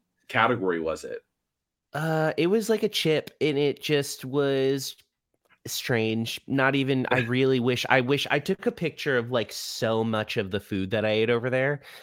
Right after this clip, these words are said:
Speaker 2: um, just to be able to, like, remember it and also show, like, my fiance and family and stuff. But for some reason, I did not take a picture of this. But I will say they do have a lot of good,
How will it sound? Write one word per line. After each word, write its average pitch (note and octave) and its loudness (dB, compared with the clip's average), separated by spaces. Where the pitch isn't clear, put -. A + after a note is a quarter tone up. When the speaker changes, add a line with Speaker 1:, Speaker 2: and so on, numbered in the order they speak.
Speaker 2:
um, G2 2
just G#2+ -4
to G#2+ -4
be G2 0
able F2 -2
to, - -6
like, F2 0
remember F#2+ 0
it F#2 0
and F2 -2
also E2 0
show, F2+ 0
like, F2+ -4
my F#2 -2
fiance F2 -2
and E2+ -4
family F2 -2
and G2 -2
stuff. A#2 -2
But G2+ 0
for A2 -6
some A#2+ -4
reason, B2 -2
I A2+ 0
did F2+ -4
not D#2+ 0
take F2+ -4
a F2+ -4
picture - -4
of D#2 -4
this. F2 -2
But C3+ 2
I A#2+ 2
will C3 2
say A2+ 2
they G2+ 2
do A2+ 2
have F#3 2
a E3+ 4
lot G2 6
of F2+ -2
good, E2+ -2